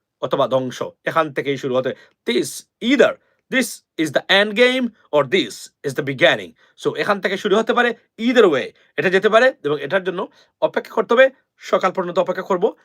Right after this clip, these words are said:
আমি, I'm go-, এবার, uh, like I said, I'm off to bed, আমি বেডে যাচ্ছি একটু, মানে, এ, আমি, আপনারা খোঁজ রাখবেন, জানতে চাইবো। আবার বলছি, পৃথিবীর কোনো দেশে একটা বিশ্ববিদ্যালয়, হার্ভার্ড বা কেমব্রিজ বা ইয়েল, প্রিন্সটন,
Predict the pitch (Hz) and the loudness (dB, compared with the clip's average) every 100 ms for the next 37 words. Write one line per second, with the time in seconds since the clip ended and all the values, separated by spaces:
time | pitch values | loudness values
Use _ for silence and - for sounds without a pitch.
0 | _ _ 143 147 175 175 147 139 135 - | _ _ -2 -2 -2 -4 -4 -4 -6 -2
1 | 156 - 139 135 143 151 170 196 180 - | -2 -2 -6 -10 -6 -2 -2 0 0 -2
2 | 127 127 139 - 247 185 156 180 - _ | -6 -4 -6 -4 4 4 4 0 -6 _
3 | _ _ _ _ 110 123 117 135 185 - | _ _ _ _ -12 -8 -4 0 0 -2
4 | - - _ _ _ _ - _ - 110 | -10 -12 _ _ _ _ -20 _ -14 -14
5 | - 123 - 131 240 - _ _ - 127 | -14 -14 -8 -6 -6 -10 _ _ -8 -6
6 | - 147 139 - _ _ _ _ _ - | -2 0 0 -4 _ _ _ _ _ -2
7 | 180 170 151 - 226 - 127 180 160 147 | 0 2 0 0 -2 -2 2 2 2 -2
8 | 123 101 107 139 202 202 - 104 - _ | -4 -4 -4 0 0 0 -4 -10 -14 _
9 | _ _ _ - 220 262 233 208 190 - | _ _ _ -6 -4 -4 -2 0 2 2
10 | 120 - _ _ _ - 139 190 185 - | 0 -2 _ _ _ -12 -2 0 0 0
11 | 254 196 151 143 135 143 139 185 160 - | 0 2 4 2 4 2 4 4 2 -6
12 | 165 160 175 143 147 135 165 185 - - | -6 -4 -4 -2 -2 -2 -2 -2 -6 -10
13 | - - - 170 | -10 -10 -2 0